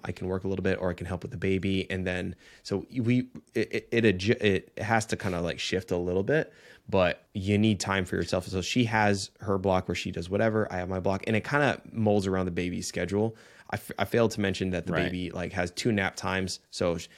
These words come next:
Speaker 1: she's up by six thirty. She's ready for her first nap at nine thirty. She'll go from, like, nine thirty to, like, I don't know, sometimes it's,
Speaker 2: Mm-hmm.
Speaker 1: like, noon even. Uh, and then she'll go down for a second nap late
Speaker 2: Right.
Speaker 1: afternoon, I don't know, two or three, and she'll be up by, like, four. So, um,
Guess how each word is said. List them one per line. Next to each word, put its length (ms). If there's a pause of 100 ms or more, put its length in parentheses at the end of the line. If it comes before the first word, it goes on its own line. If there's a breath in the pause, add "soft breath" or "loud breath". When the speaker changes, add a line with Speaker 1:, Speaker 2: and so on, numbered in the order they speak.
(140)
Speaker 1:
she's 340
up 140
by 100
six 240
thirty. 240
She's 220
ready 160
for 160
her 80
first 320
nap 180
at 100
nine 240
thirty. 340
She'll 160
go 100
from, 140
like, 140
nine 220
thirty 280
to, 100
like, 360
I 80
don't 120
know, 160
sometimes 400
it's, 100
Speaker 2:
Mm-hmm. 140
Speaker 1:
like, 80
noon 400
even. 400 (420 loud breath)
Uh, 220
and 100
then 100
she'll 180
go 120
down 140
for 140
a 40
second 300
nap 260
late 140
Speaker 2:
Right. 80
Speaker 1:
afternoon, 500
I 60
don't 140
know, 80
two 180
or 80
three, 220
and 60
she'll 140
be 160
up 80
by, 80
like, 220
four. 340 (540 loud breath)
So, 440
um, 360